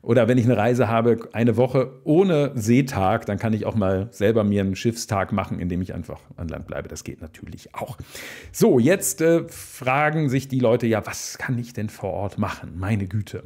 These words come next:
So, erste, äh, Orientierung bildet da natürlich dann die Seite der, der Reederei. Ich bin jetzt hier mal beim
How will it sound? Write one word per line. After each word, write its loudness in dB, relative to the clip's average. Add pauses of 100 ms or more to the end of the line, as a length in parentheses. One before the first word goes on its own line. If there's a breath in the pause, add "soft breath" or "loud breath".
So, 2 (500 loud breath)
erste, 2 (120)
äh, 4
Orientierung 2 (160)
bildet 2
da 2
natürlich 2 (420 loud breath)
dann 2
die 4
Seite 4
der, 4
der 0
Reederei. 2
Ich -6
bin 2
jetzt 2
hier 2
mal 4
beim 0